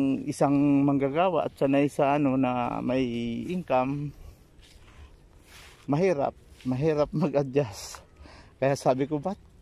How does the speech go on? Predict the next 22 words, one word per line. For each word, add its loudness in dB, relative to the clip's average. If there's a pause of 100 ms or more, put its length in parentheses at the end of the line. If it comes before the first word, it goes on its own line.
(120)
ba't -4
kaya, 2
eh, -2
subukan 0
ko 0
na, 2
hindi 0
ko -8
subukan 0
yung -2
pag-YouTube? -2 (320)
Wala 4
namang 2
ginagawa. 0 (1800)
Siguro 2
naman 0 (880)
may, 0 (600)
may 2
makukuha 4
naman 4
ako 2
na 2